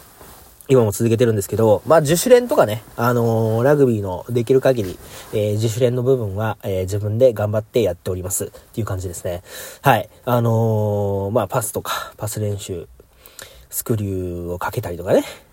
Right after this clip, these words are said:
うん、難しいなと思いながらね、えー、頑張ってやっておりますわ。ということでね、あのー、まあ、ラグビーね、あのー、やってた方、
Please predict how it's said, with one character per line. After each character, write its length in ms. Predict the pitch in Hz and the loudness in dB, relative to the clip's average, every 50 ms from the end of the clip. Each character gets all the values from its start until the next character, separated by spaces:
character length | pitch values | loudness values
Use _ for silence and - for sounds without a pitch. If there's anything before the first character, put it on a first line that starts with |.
| _ - | _ -10
う 60 | 117 | -6
ん、 460 | 107 104 101 95 95 90 85 - - - 98 | -6 -4 -4 -6 -8 -8 -10 -12 -12 -8 -6
難 220 | 113 107 - 127 | -4 -4 -2 -2
し 140 | - - 190 | 0 2 2
い 20 | |
な 200 | 175 139 127 147 139 | 4 4 4 4 2
と 80 | 110 101 | 0 -2
思 100 | 98 113 | -2 -2
い 40 | 113 | -2
な 100 | 131 117 | -2 -2
が 80 | 107 | -4
ら 60 | 85 | -6
ね、 340 | 82 92 95 92 90 - - - | -8 -12 -12 -14 -14 -14 -10 -6
え 240 | 110 104 95 95 | -6 -4 -4 -6
ー、 20 | 92 | -6
頑 140 | - 107 113 | -6 -4 -4
張 60 | 113 | -4
っ 40 | 113 | -6
て 240 | - 90 82 - - | -8 -10 -12 -10 -10
や 80 | 95 90 | -12 -10
っ 20 | |
て 100 | - - | -8 -6
お 60 | 104 | -4
り 80 | 101 117 | -2 -2
ま 80 | 123 127 | -2 -2
す 140 | - - | -2 -2
わ。 160 | - - - - - - - - - - | -4 -4 -6 -12 -16 -20 -20 -20 -14 -8
と 80 | - 110 | -6 -6
い 20 | |
う 60 | 98 | -6
こ 80 | 92 101 | -6 -8
と 100 | 95 98 | -8 -8
で 160 | 92 82 80 | -10 -10 -8
ね、 300 | 98 110 120 117 110 104 | -6 -4 -4 -2 -4 -4
あ 100 | 95 98 | -4 -6
の 280 | 98 98 98 95 101 104 | -6 -6 -6 -6 -4 -4
ー、 20 | |
ま 140 | 120 123 113 | -2 0 4
あ、 40 | 117 | 4
ラ 120 | 151 180 | 4 4
グ 80 | 175 151 | 4 4
ビ 120 | 135 120 | 2 2
ー 20 | |
ね、 200 | 120 135 139 143 - | 4 4 4 2 2
あ 100 | 117 117 | 0 0
の 920 | 113 113 117 117 113 113 113 110 110 107 107 107 107 107 107 104 104 - - _ _ - | 0 0 0 0 0 0 2 2 2 2 2 0 0 0 0 0 -2 -4 -6 _ _ 0
ー、 60 | - | 0
や 60 | 127 | 0
っ 20 | - | 0
て 180 | - 156 147 | 2 0 0
た 80 | - 117 | 0 -2
方、 420 | - - 110 - 104 90 80 - | -8 -8 -6 -4 -2 -4 -4 -6